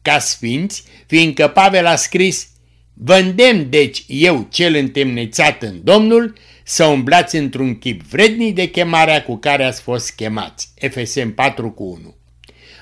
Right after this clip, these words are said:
Umblarea noastră, deci, trebuie să fie consecventă cu chemarea noastră.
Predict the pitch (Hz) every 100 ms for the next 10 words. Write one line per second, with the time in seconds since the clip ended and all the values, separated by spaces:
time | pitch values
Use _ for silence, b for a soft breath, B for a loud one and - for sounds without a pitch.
0 | b 175 165 156 170 165 143 123 131 139
1 | - 214 220 135 139 175 - - - _
2 | _ 131 147 147 127 131 120 147 139 135
3 | 151 151 123 - 117 87 92 226 233 -
4 | 202 - 135 - 127 120 151 147 139 107
5 | 104 98 - - - 98 _